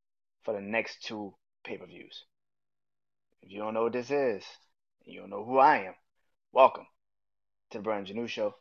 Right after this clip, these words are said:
I am Brand Janu, and this is Wrestling Life.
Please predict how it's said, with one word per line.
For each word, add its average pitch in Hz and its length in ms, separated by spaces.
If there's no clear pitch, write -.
I 104 120
am 101 160
Brand 98 240
Janu, 104 320
and 101 80
this - 420
is 98 240
Wrestling 107 580
Life. 101 440